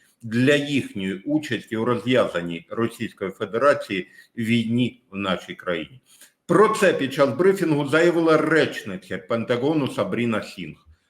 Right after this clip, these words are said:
Представницю Міноборони Сполучених Штатів запитали, чи має оборонне відомство Сполучених Штатів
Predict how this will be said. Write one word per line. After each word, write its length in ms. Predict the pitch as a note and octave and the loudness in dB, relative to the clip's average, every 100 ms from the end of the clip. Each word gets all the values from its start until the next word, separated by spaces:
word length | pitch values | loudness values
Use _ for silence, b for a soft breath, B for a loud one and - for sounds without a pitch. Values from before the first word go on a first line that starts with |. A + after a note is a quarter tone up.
| _ | _
Представницю 760 | - E3 E3 G3 F#3+ F#3 - C3+ | -2 0 2 2 4 2 2 0
Міноборони 920 | D3 C#3+ C#3 D#3 D3 A#2 A2+ G2+ - | 0 0 0 0 2 2 2 0 -2
Сполучених 720 | - - E3+ D3 C#3+ - C#3+ E3 | -14 -8 -4 -2 -2 -4 -6 -6
Штатів 400 | - - F#3 D#3+ | -4 -2 0 2
запитали, 640 | F3+ F3+ - - G3 G3 | 2 0 2 4 2 -2
чи 200 | - G#3+ | -4 0
має 680 | G#3+ G3+ D#3+ A2 F#2 D#2+ - _ _ _ _ _ - | 0 2 2 2 0 -4 -8 _ _ _ _ _ -4
оборонне 640 | D3 D3+ F3 D3+ B2+ C3 | 0 4 4 4 4 2
відомство 640 | B2 B2 G2+ G#2+ - C#3 C3 | 0 -2 -2 -4 -4 -4 -2
Сполучених 680 | F3 F3 F3 F3 E3+ E3+ D#3+ | 0 2 2 0 -2 -4 -4
Штатів 600 | - F3+ D#3+ D#3+ D#3+ | -4 0 0 0 -4